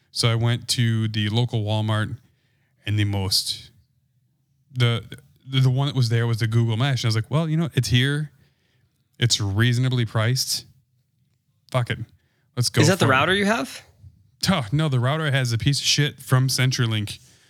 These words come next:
Speaker 1: which I
Speaker 2: Wait,
Speaker 1: found
Speaker 2: wait,
Speaker 1: out was
Speaker 2: so, so,
Speaker 1: refurbished.
Speaker 2: so then the point is an ex-, the Google Mesh is an extender for your
Speaker 1: It's a,
Speaker 2: router.
Speaker 1: it's a true extender. So a typical router is meant to go not very far out,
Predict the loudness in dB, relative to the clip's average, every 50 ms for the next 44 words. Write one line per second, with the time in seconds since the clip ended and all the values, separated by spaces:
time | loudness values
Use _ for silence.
0 | _ _ 0 2 2 4 4 6 6 6 6 4 4 2 4 4 4 4 4 2
1 | 4 4 4 4 4 2 0 0 0 2 2 4 4 2 2 2 0 0 0 2
2 | 2 2 2 2 0 2 2 2 2 2 0 0 -2 0 -2 -2 -4 _ _ _
3 | 0 2 4 4 4 4 4 4 4 2 2 0 0 0 2 2 2 2 2 2
4 | 2 2 2 2 2 2 0 0 0 0 2 4 4 4 4 4 4 2 2 2
5 | 2 2 2 2 2 0 0 0 2 2 0 0 -2 -2 -2 -4 -2 -2 -2 -2
6 | -2 -4 -6 -6 -8 -10 -14 _ _ _ _ _ _ _ _ _ -4 -2 0 0
7 | 0 0 -2 -4 -6 -8 -8 _ _ _ _ _ _ _ _ _ _ _ _ _
8 | _ _ -2 -2 -2 -2 -2 -2 -2 -2 -2 -2 -2 0 0 0 0 0 0 -2
9 | -2 -2 -2 -2 0 0 0 0 0 0 0 -2 0 0 0 0 0 0 0 -2
10 | -2 -2 -4 -6 -10 -20 -20 -20 _ -20 _ _ _ _ _ _ _ _ _ _
11 | _ _ _ _ _ _ _ _ _ -2 0 2 2 2 2 0 0 -2 -4 -4
12 | 0 2 2 2 2 2 0 -2 -2 -2 -2 -2 -2 -2 -2 -4 -4 -6